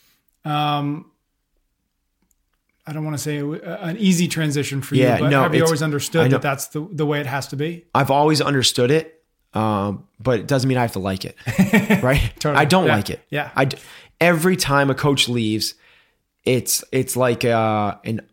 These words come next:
Speaker 2: it, it, it hurts real bad
Speaker 1: Yeah.
Speaker 2: for whole, for every reason you can imagine,
Speaker 1: For sure.
Speaker 2: right?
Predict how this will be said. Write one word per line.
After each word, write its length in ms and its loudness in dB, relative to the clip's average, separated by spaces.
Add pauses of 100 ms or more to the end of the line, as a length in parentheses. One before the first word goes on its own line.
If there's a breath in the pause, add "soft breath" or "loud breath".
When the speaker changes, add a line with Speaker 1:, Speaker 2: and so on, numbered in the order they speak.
(160)
Speaker 2:
it, 380 -10
it, 240 -6
it 80 -6
hurts 360 -2
real 280 2
bad 320 -8 (100)
Speaker 1:
Yeah. 120 -14
Speaker 2:
for 180 -2
whole, 640 0
for 220 -6
every 220 2
reason 340 2
you 60 -2
can 100 -4
imagine, 240 -4
Speaker 1:
For 60 -8
sure. 100 -2
Speaker 2:
right? 120 -4